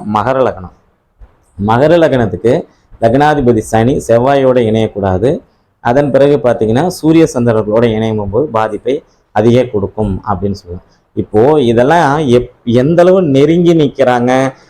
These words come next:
அல்லது இதுக்கு வேற ஏதாவது நிவர்த்தி இருக்குதா, அது இணைஞ்சிருக்கிறவங்க மட்டும்தான் தோஷத்தை செய்யுமா அல்லது கெடுபலன்களை தசையில செய்யுமா அப்படிங்கிற ஒரு விஷயம்லாம் கிடையாது.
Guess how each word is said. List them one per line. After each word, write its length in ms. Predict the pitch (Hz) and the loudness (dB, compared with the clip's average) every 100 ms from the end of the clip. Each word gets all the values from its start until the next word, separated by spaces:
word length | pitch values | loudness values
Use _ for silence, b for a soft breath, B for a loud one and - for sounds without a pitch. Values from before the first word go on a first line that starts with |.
| - | -2
அல்லது 180 | 139 151 | 2 2
இதுக்கு 200 | 135 139 131 | 4 2 4
வேற 160 | 127 127 | 4 4
ஏதாவது 200 | 127 147 | 4 2
நிவர்த்தி 400 | 143 127 151 151 131 | 2 2 2 0 -2
இருக்குதா, 300 | 123 127 123 135 | -2 0 0 0
அது 140 | 120 | 0
இணைஞ்சிருக்கிறவங்க 720 | 113 127 143 147 135 139 127 | 0 0 -2 -4 -2 -2 0
மட்டும்தான் 340 | 120 120 139 117 | -2 -4 -6 -2
தோஷத்தை 380 | 123 131 131 120 | 0 -2 -6 -8
செய்யுமா 320 | - 117 120 127 123 - _ | -6 -4 -2 -2 -4 -10 _
அல்லது 200 | - 123 123 | 0 0 2
கெடுபலன்களை 600 | 123 135 143 127 120 117 | 2 2 2 0 2 2
தசையில 380 | 113 113 131 123 | 2 2 2 2
செய்யுமா 260 | 117 113 117 | 0 0 0
அப்படிங்கிற 360 | 110 113 127 123 117 | -2 -2 0 2 2
ஒரு 100 | 110 | 0
விஷயம்லாம் 420 | 104 - 107 123 123 | -4 -8 -10 -6 -2
கிடையாது. 280 | 104 92 | 0 0